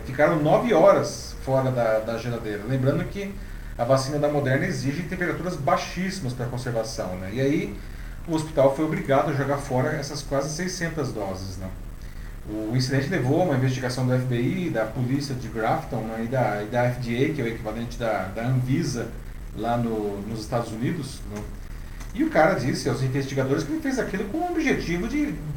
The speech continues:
de que as vacinas estragassem mesmo, né? Ele fez consciente, porque ele achava que, enfim, na cabeça dele as vacinas seriam prejudiciais pra quem tomasse, né?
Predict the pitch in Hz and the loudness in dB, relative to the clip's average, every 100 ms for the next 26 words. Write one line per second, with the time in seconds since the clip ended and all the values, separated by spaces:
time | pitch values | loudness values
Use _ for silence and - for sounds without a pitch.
0 | - - 180 208 - 277 262 220 - 208 | -6 -8 -6 -4 2 2 4 2 2 0
1 | 240 - - - 311 170 208 - 294 214 | -2 -2 -4 0 2 6 4 4 0 2
2 | 175 226 117 104 104 117 147 - 175 190 | 4 2 0 -4 -6 -4 -4 -2 -4 -4
3 | 220 240 214 220 196 175 202 202 - - | -4 -4 -2 -4 -4 -2 -2 -2 -8 -10
4 | - - - 277 - 139 127 151 151 247 | -10 -10 -4 -2 2 4 6 4 0 -6
5 | 262 - - 262 320 156 123 131 127 - | -6 -8 -8 -8 -6 -2 0 2 2 0
6 | 185 147 160 92 95 - 190 226 - 190 | 2 2 0 -2 -4 -4 -4 -4 -2 0
7 | 180 208 190 202 202 - - 190 226 - | 0 -2 0 0 0 -2 4 6 6 2
8 | 139 - 131 120 - 135 113 92 - 104 | -2 0 0 0 0 2 2 -2 -6 -8